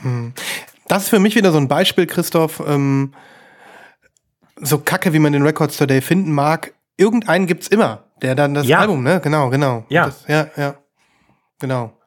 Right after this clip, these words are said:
Speaker 1: Und, äh, zu, äh, Doom kann ich nur sagen, ohne irgendeinen Plan zu haben, sein, seine Attitude, die er hatte, diese Comic-Geschichten, das ist einfach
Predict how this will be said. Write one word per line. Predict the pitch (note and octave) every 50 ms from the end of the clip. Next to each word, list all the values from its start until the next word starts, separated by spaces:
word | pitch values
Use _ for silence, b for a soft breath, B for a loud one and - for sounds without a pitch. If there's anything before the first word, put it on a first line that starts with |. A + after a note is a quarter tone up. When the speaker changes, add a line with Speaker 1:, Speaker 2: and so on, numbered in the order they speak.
| B B B B B B B B B B B
Speaker 1:
Und, | F3 F3 F3 E3+ D#3+
äh, | E3+ E3 E3 D#3 D#3
zu, | - E3+ E3 D#3+ E3 E3
äh, | C#3 D3+ D3+
Doom | C3+ D3+ F3 G3 G3+ G#3 G3+
kann | E3 E3+ E3
ich | D#3 -
nur | E3+ D#3+ D3
sagen, | D3 D3 D3 D3+ D3 D3 D3 D3 D3 D3+ D#3 D#3 D#3 - _ _ _ _ _ _ _ _ _
ohne | - E3+ F3+ F#3+ F#3+ F#3 E3
irgendeinen | C#3+ E3+ E3 E3 D#3 D#3 D3+
Plan | - D3+ C#3+ D#3 D#3+
zu | D#3 - D3
haben, | C#3+ C#3+ C#3+ C#3+ C#3+ C#3+ C#3 C#3 C3
sein, | B2 C#3+ C#3 D3 D3+ D3 D3 C#3+ C#3 C3+ -
seine | - C3+ C3+ D3 C#3+ D3+ D#3 D#3 D3 B2+ B2 - -
Attitude, | D#3+ D#3 - D3 - - E3 D#3 D3+
die | D#3 D#3 B2+
er | C#3 C#3
hatte, | C3 D3+ D3 - D#3 D3
diese | C3+ C3+ B2+ C3+ C3
Comic-Geschichten, | C3 - D3+ D3 D3 C#3 - D3+ C#3 - D#3 D3 - - D3+ C#3 C3
das | B2+ B2 - -
ist | C3+ -
einfach | - C3+ B2+ - B2+ A2+ -